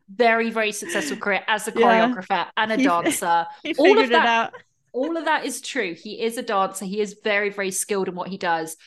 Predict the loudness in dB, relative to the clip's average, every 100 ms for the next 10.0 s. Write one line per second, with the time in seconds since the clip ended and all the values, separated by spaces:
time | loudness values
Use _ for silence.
0 | _ _ _ -2 0 0 0 0 -4 -2
1 | 0 0 0 -2 0 -2 -4 -4 -6 -6
2 | -8 -10 -4 -2 -2 -6 -4 -4 -4 -8
3 | -10 -10 -6 -4 -6 -8 -10 -10 -10 -12
4 | -10 -10 -12 -16 -6 2 4 4 4 4
5 | 2 0 0 -2 0 0 0 -2 -6 -4
6 | -4 -4 -2 2 2 0 2 2 4 0
7 | 2 4 4 2 2 0 2 4 4 4
8 | 4 6 6 4 2 2 4 4 6 6
9 | 6 4 2 0 -2 -2 -4 -4 -8